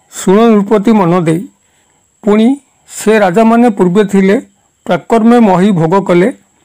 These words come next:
ସେ ପୁଣି କାଳ ବସେ ନାଶ, କଥା ରହିଲା ଅବଶେଷ। ସତ୍ୟ ଯୁଗାଦି ଯେତେ ରାଜା, ଯେମାନେ ପାଳୁଥିଲେ ପ୍ରଜା, ପୃଥୁ ପୁରୁ ରବା ଯେ ପାଧି,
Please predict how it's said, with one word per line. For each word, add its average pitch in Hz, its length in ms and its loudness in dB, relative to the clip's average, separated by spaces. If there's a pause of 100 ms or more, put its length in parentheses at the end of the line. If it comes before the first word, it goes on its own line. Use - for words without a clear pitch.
(400)
ସେ - 180 -4
ପୁଣି 247 320 0
କାଳ 190 280 -2
ବସେ 175 340 -2
ନାଶ, 220 300 0 (540)
କଥା 226 340 -2
ରହିଲା 208 360 0
ଅବଶେଷ। 180 600 -2 (840)
ସତ୍ୟ 196 460 -4
ଯୁଗାଦି 226 440 0
ଯେତେ 196 300 0
ରାଜା, 180 340 -2 (460)
ଯେମାନେ 214 560 0
ପାଳୁଥିଲେ 202 640 -2
ପ୍ରଜା, 185 420 -2 (340)
ପୃଥୁ 240 640 0 (560)
ପୁରୁ 214 280 2
ରବା 202 280 0
ଯେ 214 140 -2
ପାଧି, 175 480 -2